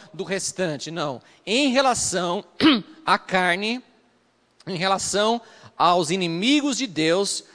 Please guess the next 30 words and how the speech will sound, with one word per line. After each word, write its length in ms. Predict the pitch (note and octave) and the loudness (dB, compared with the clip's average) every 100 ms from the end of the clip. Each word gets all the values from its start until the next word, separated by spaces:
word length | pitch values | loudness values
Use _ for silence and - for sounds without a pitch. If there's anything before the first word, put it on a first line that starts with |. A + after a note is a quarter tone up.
| - | -16
nós 280 | D3 F3 D3+ | -6 -6 -4
não 300 | D#3+ F3+ G#3+ | -6 -6 -6
podemos 540 | G#3+ F3 D3+ D#3+ E3 | -8 -8 -6 -8 -10
ter 320 | - D3+ E3+ D3 | -10 -8 -8 -10
misericórdia. 920 | D3+ C#3 D3+ D#3+ - C3 C3 A#2 A2 | -14 -10 -10 -10 -8 -6 -6 -8 -12
Isso 420 | F#2 C3+ - D3 - | -12 -12 -12 -12 -12
é 120 | B2 | -12
muito 320 | B2+ F3 - | -10 -12 -12
claro, 340 | - C#3 D3 | -8 -6 -6
nós 260 | D3 D3 - _ _ _ - | -8 -10 -12 _ _ _ -12
gastamos 680 | C#3+ - D3+ D3 B2+ - - - | -12 -10 -10 -10 -12 -14 -18 -10
<clears throat> 220 | B3+ A#3 | -6 -4
algum 260 | D#3 D#3+ F3+ | -4 -4 -6
tempo 380 | D#3+ D#3 D#3 D#3 | -4 -4 -4 -4
falando 320 | D#3+ D3 D3+ | -2 -2 -6
sobre 300 | - C#3 C#3+ | -8 -6 -6
isso. 280 | F#2+ - - _ _ _ _ _ _ _ _ - | -8 -12 -18 _ _ _ _ _ _ _ _ -20
Então, 400 | B2+ F3+ F3+ F3+ - - - | -4 0 0 0 -6 -20 -8
essa 300 | D#3 F3 F#3 | -4 -2 0
é 20 | |
uma 160 | E3+ F#3 | 0 0
conclusão. 760 | G3+ F#3+ G3 D#3 D3+ B2+ A#2 _ _ _ | -2 -4 -6 -4 -2 -4 -6 _ _ _
Primeira 320 | - D3+ F#3 | -10 -4 -2
conclusão, 680 | F#3 F#3+ F3+ E3+ C#3+ E3+ F#3+ | 0 -4 -4 -6 -2 0 0
que 140 | F3+ | -2
o 60 | F#3 | -4
princípio 680 | - F3 - - A3+ B3 B3 | -4 -4 -4 -2 -4 -4 -8
de 120 | E3+ | -8
guerra 260 | D3 F3 E3 | -2 -2 -2
espiritual 800 | - D#3+ D#3+ D#3+ D3 F#3+ A#3 | -6 -8 -8 -2 2 2 2